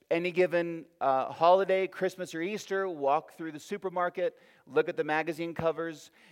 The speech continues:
and you're gonna see a whole multitude of, um, suggestions at who Jesus is. Because we live in a world that is addicted to making a God in our own image, and we wanna make Jesus in our own image.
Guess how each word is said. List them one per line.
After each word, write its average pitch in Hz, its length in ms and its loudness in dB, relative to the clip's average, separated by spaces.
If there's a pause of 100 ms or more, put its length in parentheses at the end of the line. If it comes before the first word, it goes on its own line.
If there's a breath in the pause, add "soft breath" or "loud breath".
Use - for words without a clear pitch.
and 135 180 -6
you're 156 180 -2
gonna 156 240 0
see 151 500 -4
a 147 80 -4
whole 165 220 0
multitude 175 800 -4
of, 135 320 0 (840 soft breath)
um, 131 460 -2 (480)
suggestions 175 760 2
at 143 120 -2
who 165 180 -2
Jesus 156 460 -6
is. 135 460 -2 (960)
Because 156 380 4
we 175 280 -2
live 190 220 2
in 196 80 -4
a 202 60 -2
world 151 600 0
that 135 460 2
is 147 240 -2
addicted 160 520 0
to 156 100 -10
making 156 400 -4
a 160 40 -2
God 135 560 4
in 175 240 0
our 143 300 2
own 147 280 -2
image, 160 500 -6
and 151 80 -8
we 156 60 -6
wanna 160 140 -6
make 170 220 -4
Jesus 165 480 -6
in 139 140 -4
our 131 120 -4
own 123 240 -8
image. - 460 -16